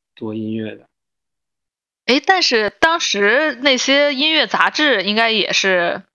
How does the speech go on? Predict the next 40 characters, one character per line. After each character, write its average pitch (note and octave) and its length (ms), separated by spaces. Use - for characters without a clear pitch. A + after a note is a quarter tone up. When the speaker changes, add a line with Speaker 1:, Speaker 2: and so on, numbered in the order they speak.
Speaker 2:
销 A3+ 280
量 G#3+ 220
不 G3 80
错， F#3+ 260
你 G3+ 100
没 G#3 80
有， A#3+ 240
你 G3 220
就 A3 160
没 G3+ 180
有 G#3 180
那 F3+ 200
个 E3+ 300
换 B3 340
一 F#3 80
个 F#3+ 280
杂 - 260
志 A3+ 160
社 A#3+ 320
之 F#3 160
类 D#3+ 240
吗？ - 200
Speaker 1:
你 C#3+ 220
是 D3 200
说， E3 300
啊， D#3 280
对， D3+ 260
呃， E3+ 420
后 A3+ 240
来， D3+ 220
呃， E3+ 360
是， - 180
后 A#3+ 140
来 G#3 160
其 A3 180
实 A3 160
我 F#3 180
是 - 380
说， F#3+ 600
我， B2 260